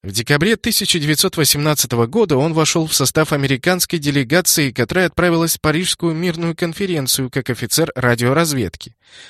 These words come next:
Там он увидел, как его герой, президент Вудро Вильсон, едет в парадном кортеже по Елисейским полям среди ликующей толпы.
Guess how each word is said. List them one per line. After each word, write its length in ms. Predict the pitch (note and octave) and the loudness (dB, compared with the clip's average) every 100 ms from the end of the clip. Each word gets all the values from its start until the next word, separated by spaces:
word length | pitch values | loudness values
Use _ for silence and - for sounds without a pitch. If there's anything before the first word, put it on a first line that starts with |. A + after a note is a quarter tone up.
| - | -4
Там 180 | F3+ G3 | 0 2
он 100 | F3+ | 2
увидел, 360 | E3 G3+ F3 D3 | 0 0 0 0
как 240 | D3+ C3 | -2 0
его 180 | C#3 F#3 | 0 0
герой, 420 | B2 B2 F#3+ D3+ - - - | 2 2 2 0 -8 -20 -10
президент 560 | - A#2 B2+ F3 F3 G#2+ | -2 -2 2 0 0 -4
Вудро 360 | A#2+ F3+ C#3+ | -4 0 0
Вильсон, 500 | B2 G3+ G3 C3+ G2 - - _ | 2 0 0 -2 -2 -10 -20 _
едет 360 | A2 G#3 F#3+ - | -4 0 0 0
в 80 | |
парадном 460 | D#3 D3+ F#3 E3+ D#3+ | 2 4 2 0 -2
кортеже 600 | - B2 - G3 F3+ F3 | -2 -2 0 0 2 0
по 140 | - | 0
Елисейским 760 | C#3+ C#3 C3+ C3+ E3+ D#3 - A#2 | 0 2 2 2 2 0 -4 0
полям 360 | A2 C#3 F#3 - - | 2 2 0 -6 -12
среди 400 | - - B2+ D3 | -4 0 0 2
ликующей 560 | F3+ C#3+ D#3 D#3+ - C#3+ | 0 0 0 0 2 0
толпы. 460 | C#3+ C#3 - A2 | 2 0 0 -6